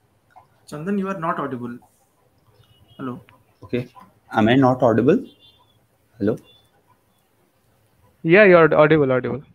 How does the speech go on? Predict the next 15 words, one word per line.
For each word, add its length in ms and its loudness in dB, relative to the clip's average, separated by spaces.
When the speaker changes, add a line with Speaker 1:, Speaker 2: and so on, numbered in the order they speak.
Speaker 2:
Yeah. 200 -6
Speaker 3:
I 20 -10
can 140 -16
hear 80 -10
Speaker 1:
Yeah, 140 -6
Speaker 3:
you. 60 -6
Speaker 1:
yeah, 100 -10
yeah. 240 -16
Yeah. 140 -20
Speaker 2:
So, 880 -2
uh, 160 -16
the 140 0
next 360 -2
question 420 -2
is, 320 -4